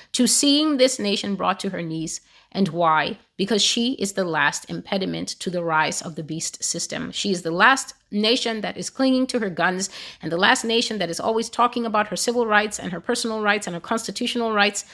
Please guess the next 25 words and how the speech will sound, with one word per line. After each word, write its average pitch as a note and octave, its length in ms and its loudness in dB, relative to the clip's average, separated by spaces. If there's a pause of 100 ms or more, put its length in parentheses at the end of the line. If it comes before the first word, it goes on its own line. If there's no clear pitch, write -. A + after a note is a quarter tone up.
(280)
And A3 160 4
in B3 120 6
order C4 460 6
for A#3 260 0
the G#3+ 120 0
beast G3+ 280 -2
system F#3+ 360 -6
to G3 100 -8
finally A3 360 0
stretch - 640 2
itself G3 520 0
and F#3 120 -4
stand G3 340 2
up F#3 160 -2
and F#3 140 -4
say, F#3 160 -4
"Hello, F3 440 0
I - 240 -6
am B3 280 2
the G#3 80 0
beast," D#3+ 400 -6 (340)
this G3+ 300 4
nation F3+ 540 -2
and E3 160 -4
its F3+ 200 -2